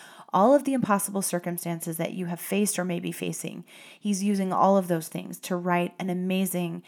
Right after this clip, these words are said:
heavenly story that will impact the world for his glory.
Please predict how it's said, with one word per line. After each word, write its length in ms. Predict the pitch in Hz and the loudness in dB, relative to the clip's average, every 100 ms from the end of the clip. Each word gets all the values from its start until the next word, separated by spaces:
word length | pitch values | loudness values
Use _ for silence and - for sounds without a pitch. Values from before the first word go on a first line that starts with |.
| _ | _
heavenly 440 | - 214 208 202 180 | 0 2 4 2 -2
story 500 | - 165 170 170 170 - _ | -2 -2 0 -2 -4 -12 _
that 200 | 196 180 | 6 8
will 240 | 190 226 247 | 8 4 4
impact 400 | 226 220 214 208 | 0 0 -2 -2
the 80 | |
world 240 | 196 202 190 | 0 2 2
for 100 | 175 | 0
his 220 | 175 - | 0 -2
glory. 580 | - 185 240 220 - | -4 0 4 2 0